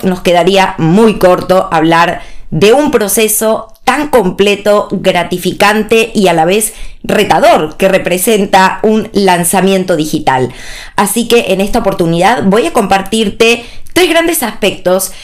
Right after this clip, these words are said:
y en episodios subsiguientes vamos a desmigar cada uno de estos ingredientes en detalle. En primer lugar, vamos a hablar acerca de qué es un lanzamiento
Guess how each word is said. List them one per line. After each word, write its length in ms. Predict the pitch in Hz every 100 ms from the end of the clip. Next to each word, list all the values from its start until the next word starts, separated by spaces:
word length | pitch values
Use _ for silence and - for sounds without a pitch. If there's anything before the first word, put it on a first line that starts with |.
| - -
y 60 | 285
en 80 |
episodios 580 | 311 311 311 370 370 370
subsiguientes 880 | - 240 - 202 196 190 190 214 214
vamos 320 | 190 185 208 170
a 80 |
desmigar 760 | 151 170 294 - 208 175 196 202
cada 220 | 190 190
uno 300 | 190 185 190 175
de 200 | 165 170
estos 400 | - 180 175 -
ingredientes 720 | 208 190 180 175 175 175 180 175
en 120 | 156
detalle. 580 | 123 - - - - - - - - - - -
En 120 | 381
primer 280 | 370 302 214
lugar, 420 | 180 180 226 - 190
vamos 400 | 185 196 190 170
a 40 |
hablar 400 | 156 180 190 -
acerca 500 | 170 165 185 175 190
de 200 | 180 180
qué 180 | - 233
es 140 | 220
un 120 | 180 160
lanzamiento 800 | 160 170 220 269 196 - 185